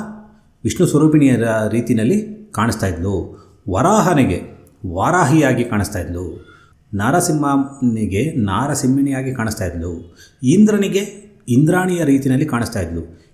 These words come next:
ಯಾವ್ಯಾವ ದೇವರು ಆ ಒಂದು ದೇವಿಯನ್ನು ನೋಡ್ತಾ ಇದ್ದರೋ, ಆ ದೇವರು ಯಾವ ವಾಹನವನ್ನು ಬಳಸ್ತಾ ಇದ್ದರೋ,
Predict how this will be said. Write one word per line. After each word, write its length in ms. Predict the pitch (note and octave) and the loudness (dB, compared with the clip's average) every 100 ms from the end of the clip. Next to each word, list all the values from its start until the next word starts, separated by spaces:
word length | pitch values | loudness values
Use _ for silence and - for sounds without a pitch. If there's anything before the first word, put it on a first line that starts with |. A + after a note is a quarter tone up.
| - | -6
ಯಾವ್ಯಾವ 720 | G#2+ C3 D3 C#3 C3+ C3 B2 | -4 -2 -2 -2 -2 -2 -4
ದೇವರು 840 | G#2+ B2 G3 F#3+ F3+ F#3 - - - | 0 4 4 2 0 -2 -8 -18 -6
ಆ 180 | A2 A#2 | -2 0
ಒಂದು 320 | A2+ A2 G2 | 0 -2 -2
ದೇವಿಯನ್ನು 420 | G#2 A2+ A2+ A2 G#2 | -2 -2 -2 -2 -2
ನೋಡ್ತಾ 320 | G2 G2+ G2 | -4 -6 -6
ಇದ್ದರೋ, 520 | F2 F2+ F#2 - - - - | -6 -4 -4 -6 -14 -20 -8
ಆ 320 | E2+ G#2 D3+ | -2 0 2
ದೇವರು 320 | C#3 D#3+ D#3+ B2+ | 2 0 2 0
ಯಾವ 420 | G2+ A#2 B2 - | 0 -2 -4 -2
ವಾಹನವನ್ನು 600 | G#2+ B2 A2+ B2+ A2 G#2 | 0 0 2 0 0 -2
ಬಳಸ್ತಾ 380 | F2+ G#2+ - G#2 | -2 -2 -2 -4
ಇದ್ದರೋ, 520 | F#2 E2+ F2 F#2 - | -4 -4 -6 -6 -10